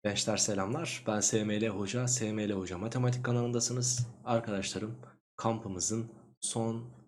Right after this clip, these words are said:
videosuyla, son dersiyle karşınızdayız.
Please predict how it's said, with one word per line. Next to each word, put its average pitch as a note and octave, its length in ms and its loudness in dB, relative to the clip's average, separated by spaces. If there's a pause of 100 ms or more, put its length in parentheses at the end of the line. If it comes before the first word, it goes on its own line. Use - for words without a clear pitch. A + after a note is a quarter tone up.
(140)
videosuyla, G#2 600 0
son D3+ 360 -2
dersiyle A2 680 2 (280)
karşınızdayız. F#2+ 960 -2